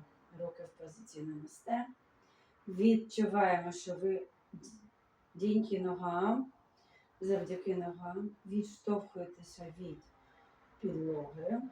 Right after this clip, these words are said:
підтягуєте свій живіт і випрямляєтесь догори за маківкою.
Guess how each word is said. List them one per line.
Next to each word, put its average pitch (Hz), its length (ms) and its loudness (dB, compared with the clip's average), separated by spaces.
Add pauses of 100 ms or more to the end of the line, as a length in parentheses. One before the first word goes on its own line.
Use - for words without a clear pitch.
(760)
підтягуєте 196 880 4 (1120)
свій 160 360 -10
живіт 151 760 -4 (840)
і 208 180 2
випрямляєтесь 160 1300 -4 (220)
догори 151 720 -6 (420)
за 165 280 -10
маківкою. 160 760 -12